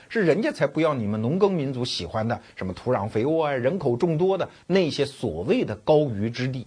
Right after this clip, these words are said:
人家才看不上嘞。人家来又不是种庄稼的，人家是来做生意的嘛，所以特地要去选择那些水陆交通比较发达的地方。比如说上海的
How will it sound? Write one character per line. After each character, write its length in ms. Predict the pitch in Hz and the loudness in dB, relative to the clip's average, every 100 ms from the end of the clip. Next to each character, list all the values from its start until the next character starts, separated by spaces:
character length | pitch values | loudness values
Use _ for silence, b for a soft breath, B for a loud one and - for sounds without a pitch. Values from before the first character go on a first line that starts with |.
| - | -4
人 140 | 127 | 0
家 120 | 170 202 | 0 0
才 100 | 190 | -4
看 220 | 180 170 | -6 -4
不 80 | 175 | -2
上 180 | 185 | -2
嘞。 100 | 170 170 B B | -2 -6 B B
人 120 | 147 | 2
家 100 | 196 | 4
来 120 | 175 170 | 4 2
又 100 | 165 | 2
不 140 | 160 | 0
是 140 | 180 | 0
种 180 | 156 160 | 0 2
庄 220 | 151 185 | 4 4
稼 100 | 180 | 2
的， 140 | 117 123 | -2 -2
人 180 | 107 156 | -4 -4
家 80 | |
是 120 | 135 113 | -6 -4
来 100 | 127 | -6
做 180 | 120 | -6
生 420 | 101 - 131 139 170 | -6 -4 -2 0 0
意 80 | 127 | -2
的 100 | - | -4
嘛， 120 | - - B B | -12 -20 B B
所 120 | - 185 | 4 4
以 140 | - - - | 4 -12 -2
特 300 | - 339 175 | 4 6 4
地 220 | 190 139 | 2 0
要 120 | 113 | 0
去 140 | 101 | -2
选 260 | 110 - 85 | -6 -6 -6
择 120 | 92 | -4
那 120 | 117 | -2
些 180 | 117 120 - B | -2 -4 -8 B
水 460 | - - 170 - 85 | -2 4 4 2 -4
陆 220 | 214 202 | -2 -2
交 180 | 110 90 | -2 -6
通 200 | - 87 | -6 -10
比 120 | 85 | -8
较 140 | 80 | -10
发 180 | - 90 | -8 -6
达 160 | 85 - | -6 -10
的 120 | 85 | -12
地 120 | 82 | -14
方。 160 | - - _ | -16 -20 _
比 80 | 180 | 6
如 100 | 247 | 6
说 200 | 262 262 B | 4 -2 B
上 280 | - 339 262 | 2 4 4
海 220 | 196 120 | 0 -2
的 220 | 95 131 | 2 0